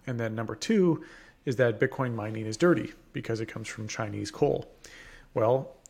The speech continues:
uh, with the transparency of miners in other geos and the, uh, better, more greener energy mix in other geos,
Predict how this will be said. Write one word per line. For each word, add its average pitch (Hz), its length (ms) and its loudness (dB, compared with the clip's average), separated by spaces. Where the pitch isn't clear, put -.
uh, 113 140 -4
with 117 140 -2
the 120 60 -2
transparency 147 760 -4
of 120 100 -2
miners 120 480 -2
in 117 160 -8
other 147 220 2
geos 135 640 4
and 113 340 -6
the, 113 440 -6
uh, 110 280 -4
better, 131 280 4
more 113 180 -4
greener 123 420 -2
energy 170 420 0
mix 117 420 -6
in 110 160 -6
other 110 160 -2
geos, 139 540 2